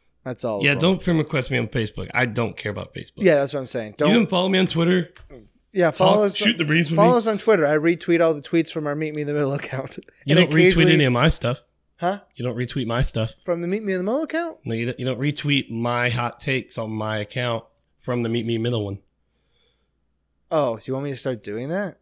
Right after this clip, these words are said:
Speaker 2: Yeah, so I can look like I'm more popular.
Speaker 1: Okay. And I
Speaker 2: People are
Speaker 1: occasionally
Speaker 2: gonna be like,
Speaker 1: have
Speaker 2: "Whoa, that guy already has a retweet two
Speaker 1: and
Speaker 2: seconds into that."
Speaker 1: And occasionally I have repartee with myself about the episode.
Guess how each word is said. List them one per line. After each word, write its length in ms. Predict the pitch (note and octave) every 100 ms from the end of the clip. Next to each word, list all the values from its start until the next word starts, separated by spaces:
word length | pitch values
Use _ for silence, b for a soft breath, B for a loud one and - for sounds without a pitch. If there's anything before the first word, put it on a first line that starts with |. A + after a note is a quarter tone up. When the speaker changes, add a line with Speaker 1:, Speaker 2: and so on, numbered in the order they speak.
| _ -
Speaker 2:
Yeah, 240 | A2+ C3
so 180 | A2+ A2+
I 40 |
can 220 | A2 A2+ A2+
look 180 | A#2+
like 140 | A#2+ -
I'm 60 | A#2
more 120 | A2+
popular. 500 | G#2+ A#2+ - F#2+ G2 _ C#3
Speaker 1:
Okay. 360 | A#2+ A2 G2 _ _ _ _ _ _ -
And 100 | D3+
I 80 | D3+
Speaker 2:
People 140 | F3
are 40 |
Speaker 1:
occasionally 200 | E3+ C#3+ C#3
Speaker 2:
gonna 60 |
be 40 | A2
like, 0 |
Speaker 1:
have 80 | A2
Speaker 2:
"Whoa, 300 | C#3 C#3 G#2+
that 160 | A#2 A#2+
guy 300 | C#3+ C3 - -
already 380 | A2+ A#2+ B2 C3
has 180 | C#3 A#2+
a 40 |
retweet 600 | G#2 A2 - A#2+ A#2+ -
two 160 | - D#3+
Speaker 1:
and 100 | -
Speaker 2:
seconds 400 | - - A2 G#2
into 180 | G2+ A2
that." 200 | C3 D#3+
Speaker 1:
And 80 | E3
occasionally 440 | - E3 E3 D#3+
I 40 |
have 260 | D3+ D3 B2+
repartee 460 | C#3+ C#3 C3+ C#3 B2+
with 200 | B2 A#2
myself 540 | A#2+ - A#2 G#2 -
about 320 | G2+ G#2 -
the 140 | B2+ A2+
episode. 600 | - F#2+ - D#2+ E2